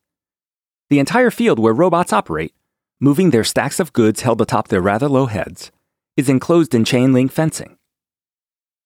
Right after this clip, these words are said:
Prominent signs warn you never to enter while robots are operating, which,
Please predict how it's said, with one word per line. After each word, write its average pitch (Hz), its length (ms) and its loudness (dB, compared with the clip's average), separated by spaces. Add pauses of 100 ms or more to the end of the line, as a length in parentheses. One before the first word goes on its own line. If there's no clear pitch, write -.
(160)
Prominent 185 420 0
signs 151 360 2
warn 127 180 4
you 127 120 4
never 156 220 2
to - 160 -2
enter 185 280 2
while 101 200 2
robots 101 400 0
are 123 120 0
operating, 92 520 -2 (380)
which, - 380 -2